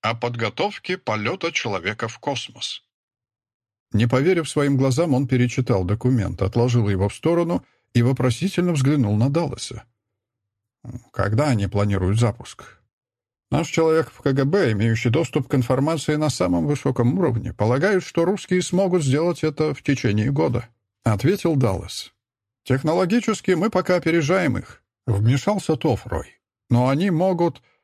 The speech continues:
Глаза Тофроя встретились с жестким взглядом президента, и генерал осекся.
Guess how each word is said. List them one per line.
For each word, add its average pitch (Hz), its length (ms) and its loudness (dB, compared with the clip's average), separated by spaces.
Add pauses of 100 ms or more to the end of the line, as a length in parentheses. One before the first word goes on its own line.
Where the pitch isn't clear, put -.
(100)
Глаза 120 440 2
Тофроя 117 580 0
встретились 110 580 0
с - 20 -4
жестким 143 540 -2
взглядом 127 440 2
президента, 120 600 0
и 143 80 2
генерал 123 440 2
осекся. - 540 -6